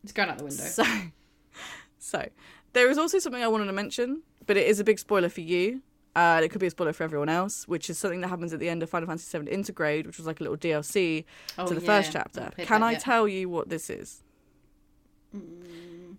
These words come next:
Speaker 2: It's a little cutscene at the end of it, um, which just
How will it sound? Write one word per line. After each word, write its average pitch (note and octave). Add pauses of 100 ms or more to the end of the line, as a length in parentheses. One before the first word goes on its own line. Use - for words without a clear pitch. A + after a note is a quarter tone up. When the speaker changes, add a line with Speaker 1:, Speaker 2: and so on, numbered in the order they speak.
(120)
Speaker 2:
It's C#4+
a E4
little F#4+
cutscene E3+
at D3
the E3
end D#3
of C#3+
it, E2 (840)
um, D#3+
which G#3
just A#3